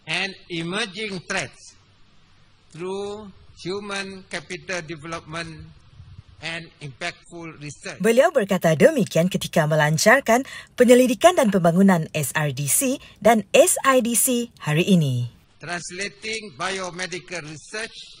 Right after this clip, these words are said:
Speaker 1: into applications such as diagnostic tools, vaccine treatments, and of course, vaccine itself.
Speaker 2: Beliau yang juga pengurusi S R D C berkata, S I D C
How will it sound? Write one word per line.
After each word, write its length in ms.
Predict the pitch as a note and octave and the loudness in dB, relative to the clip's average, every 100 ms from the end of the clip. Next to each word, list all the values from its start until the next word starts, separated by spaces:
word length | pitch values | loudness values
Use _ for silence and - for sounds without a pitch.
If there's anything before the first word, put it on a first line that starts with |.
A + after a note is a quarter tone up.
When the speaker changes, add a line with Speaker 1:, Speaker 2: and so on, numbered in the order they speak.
| - _ _ _ _ B2+ | -20 _ _ _ _ -12
Speaker 1:
into 400 | F3+ F#3+ G3 D3 | -12 -12 -16 -16
applications 960 | C#3+ F3 F3+ F#3+ F#3+ - A3 B3 B3 _ _ - - _ | -14 -14 -12 -12 -12 -10 -12 -12 -20 _ _ -20 -20 _
such 320 | - F3+ F#3 - | -12 -10 -10 -12
as 160 | F3 F3 - | -14 -12 -12
diagnostic 640 | E3 D#3+ F#3 F#3 _ F3 - - | -12 -12 -12 -16 _ -18 -18 -16
tools, 480 | G3+ A#3 C#4 - - _ _ _ _ _ _ _ _ - | -16 -14 -18 -20 -20 _ _ _ _ _ _ _ _ -10
vaccine 560 | G3+ A3 - G#3 F3+ D3+ | -10 -10 -12 -10 -12 -12
treatments, 720 | F#3 G#3 F#3 F#3+ F#3 E3 D#3 _ _ _ _ _ | -14 -14 -10 -12 -12 -18 -20 _ _ _ _ _
and 240 | F#3 F3 E3 | -12 -10 -12
of 80 | D3 | -16
course, 240 | F3+ D#3 - - _ A#2+ | -12 -12 -14 -20 _ -16
vaccine 560 | D#3+ - E3+ D3+ C#3 A#2+ - | -16 -16 -14 -12 -14 -18 -20
itself. 320 | C3+ D3+ A#2 _ _ _ _ _ _ _ - | -20 -18 -18 _ _ _ _ _ _ _ 0
Speaker 2:
Beliau 320 | F3+ A3+ C4 | 6 10 10
yang 240 | F4+ D4 G3 | 8 6 6
juga 400 | A#3 C4+ C4 D3+ | 6 8 8 8
pengurusi 480 | E3+ F3 E3+ E3+ - | 6 6 6 4 2
S 160 | C#3+ | 2
R 160 | D3+ D#3 | 2 2
D 160 | F#3 | 6
C 320 | G3+ - C4 E3 | 6 6 8 10
berkata, 640 | A#3+ C3+ C3+ - D#3+ B3 | 10 10 2 4 2 4
S 240 | D#3 C#3+ | 2 2
I 80 | D#3 | 2
D 160 | C3+ A#3 | 2 4
C 240 | - A#3+ | 4 2